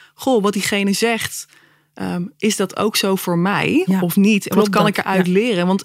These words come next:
Speaker 2: Ja.
Speaker 1: ik merk ook dat als ik dan iemand wel eens heb, eh, die dan tegen mij net zegt van, "Hmm, oh, ga, zou je dat nou wel doen?" Dat maakt dat ik nog scherper voor mezelf kan bepalen vervolgens,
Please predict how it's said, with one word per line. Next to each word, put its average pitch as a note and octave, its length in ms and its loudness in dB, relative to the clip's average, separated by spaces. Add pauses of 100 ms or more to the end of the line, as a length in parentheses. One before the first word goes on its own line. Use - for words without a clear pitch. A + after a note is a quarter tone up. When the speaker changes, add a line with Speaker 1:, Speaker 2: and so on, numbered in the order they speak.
Speaker 2:
Ja. F3 100 -8
Speaker 1:
ik A3 160 -2
merk G3+ 360 0
ook B3 220 0
dat F3+ 280 -4 (420)
als F#3+ 200 -4
ik F#3+ 60 -6
dan G3 120 -4
iemand G3+ 240 0
wel F#3+ 140 0
eens F#3 140 -2
heb, G3+ 200 -4 (160)
eh, F#3+ 120 -8 (100)
die F#3 120 -2
dan F3+ 140 0
tegen F#3 280 -4
mij F#3 140 -4
net F3 120 -6
zegt F3+ 180 -6
van, F#3 100 -6
"Hmm, G3+ 380 0
oh, G#3 140 -4 (120)
ga, - 200 -14
zou F3 180 -4
je F3 60 0
dat E3 120 -2
nou E3+ 140 0
wel D3+ 140 2
doen?" G#3+ 280 4 (760)
Dat G#3 160 -2
maakt A#3 380 0
dat G#3 120 0
ik G3 120 -2
nog A3+ 240 2
scherper A#3+ 420 -2
voor A#3+ 160 -2
mezelf G#3+ 520 0
kan G#3 160 0
bepalen A#3 460 -2
vervolgens, A#3+ 720 0